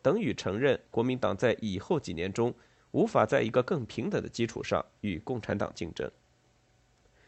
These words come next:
因为共产党的领导人是共产主义者，真正信奉革命理想，所以在抗日战争期间，虽然官方奉行的是统一战线土地政策，他们还在继续寻找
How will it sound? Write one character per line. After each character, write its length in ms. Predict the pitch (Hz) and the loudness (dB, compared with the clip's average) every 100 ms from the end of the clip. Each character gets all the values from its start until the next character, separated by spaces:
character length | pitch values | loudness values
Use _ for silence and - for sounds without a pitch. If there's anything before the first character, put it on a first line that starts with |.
| _ - | _ 0
因 140 | 202 | 4
为 280 | 202 165 143 | 6 6 4
共 160 | - 233 | 0 0
产 140 | 175 170 | 2 2
党 160 | 113 | 2
的 80 | 90 | 0
领 220 | 90 123 | 0 0
导 160 | 147 92 | 0 0
人 240 | 90 101 | 2 0
是 180 | - 135 | 2 0
共 160 | 170 143 | 0 0
产 220 | 98 107 | 0 0
主 140 | - | -2
义 100 | 90 | -6
者， 280 | - 55 - _ _ _ _ - | -4 -8 -10 _ _ _ _ 2
真 200 | 139 147 | 4 4
正 200 | 143 107 | 2 2
信 220 | - 143 | -2 -4
奉 180 | 117 104 | -2 0
革 140 | 95 | 0
命 220 | 123 123 | -2 -4
理 180 | 71 65 | -6 -6
想， 240 | - - - _ _ _ _ | -4 -6 -8 _ _ _ _
所 180 | - 190 | 0 2
以 220 | 185 113 | 2 0
在 240 | - 175 139 | 0 0 0
抗 200 | - 185 | 2 0
日 80 | 139 | 2
战 180 | 156 | 0
争 160 | 127 175 | 0 -4
期 120 | - | -4
间， 220 | - 67 - - _ _ | -6 -6 -8 -14 _ _
虽 180 | - 220 | 2 4
然 200 | 196 139 | 6 6
官 180 | 151 165 | 4 2
方 160 | 156 151 | 2 2
奉 220 | 214 143 | 2 0
行 180 | 98 101 | -2 2
的 100 | 104 | 2
是 180 | 117 | 2
统 220 | 101 107 - | 2 2 0
一 120 | 139 | -2
战 180 | 165 123 | -2 0
线 180 | 113 | -2
土 160 | 101 - | -2 -4
地 120 | 95 | -4
政 200 | 104 101 | -2 -2
策， 300 | 90 82 - _ _ _ _ - | -2 -4 -4 _ _ _ _ 2
他 140 | 190 | 4
们 160 | 196 151 | 4 2
还 200 | - 127 | 4 4
在 140 | 165 | 4
继 200 | 156 214 | -2 -2
续 160 | 165 120 | -2 -4
寻 240 | - 101 | -2 -2
找 300 | - 76 - | 2 0 0